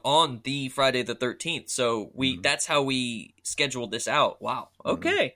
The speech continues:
Speaker 1: Wow. That's
Speaker 2: Very
Speaker 1: pretty
Speaker 2: cool.
Speaker 1: cool.
Speaker 2: That's really cool. <laughs>
Speaker 1: Uh, but yeah, no, what I was gonna say, with all these episodes we've done, it, your deal with such small numbers. You know,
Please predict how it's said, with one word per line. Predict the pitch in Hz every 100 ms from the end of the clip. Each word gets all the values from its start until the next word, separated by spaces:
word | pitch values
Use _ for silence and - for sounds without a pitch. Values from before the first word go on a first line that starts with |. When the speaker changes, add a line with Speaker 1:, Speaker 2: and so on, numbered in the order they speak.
| -
Speaker 1:
Wow. | - 359 151
That's | - 381 -
Speaker 2:
Very |
Speaker 1:
pretty | 254 349
Speaker 2:
cool. | 381 403
Speaker 1:
cool. | 160 - _ _ _
Speaker 2:
That's | 90 -
really | 95 92
cool. | 87 82 - -
<laughs> | 170 - 131 - 104 - 104 110 _ -
Speaker 1:
Uh, | 226 185 214 - _ _ -
but | 226 240
yeah, | 262
no, | 233 220
what | 208
I | 220
was | 190
gonna | 202
say, | - 294
with | 208
all | 160 220
these | 254 208 - 190
episodes | 208 - 185 131
we've | 123 113
done, | 110 113 120 127 - -
it, | 135 135 - -
your | 156 170
deal | 143 - 226
with | 208 135
such | - 170
small | - 143 139 147
numbers. | 123 120 101 92 - - _
You |
know, | 147